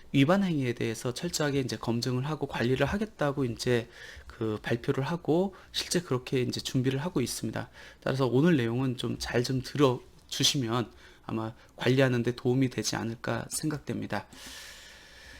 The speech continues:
주택임대사업자의 과태료 규정, 저희 주택임대사업자의 모든 것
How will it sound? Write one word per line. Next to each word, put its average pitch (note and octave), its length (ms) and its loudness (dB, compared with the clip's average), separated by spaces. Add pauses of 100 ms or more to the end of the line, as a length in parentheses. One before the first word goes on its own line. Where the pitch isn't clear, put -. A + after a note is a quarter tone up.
(240)
주택임대사업자의 F#3 800 6
과태료 D3+ 540 0
규정, A#2+ 400 2 (100)
저희 C3+ 300 4
주택임대사업자의 C#3 760 2
모든 B2+ 400 4
것 A2+ 300 0